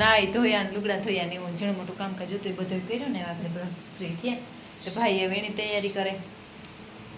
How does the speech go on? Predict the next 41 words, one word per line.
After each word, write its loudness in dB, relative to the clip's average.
ચોપડાની -4
લિસ્ટ 2
કરે 2
ને? 0
હા, -2
લેવા 2
દેવાની 0
લિસ્ટ 2
કરી -2
લે. -2
હા, 0
તે -8
પછી -8
કાંઈ -2
નહીં. -8
એ -2
હજી -2
ત્યાં 0
કાલે 4
જવાનું 0
હે. 0
તે -8
કાલે 4
જાહે 2
ને -6
સુટકેસ 0
ને 0
બધું 0
બિચાર 0
ભરી 4
લીધું. 0
ઓહીકું -2
લઈ 2
જાય 0
પોસું -6
એકથી. -6
ઓહીકું -2
ભરી 0
લીધું -4
ને -10
આ 0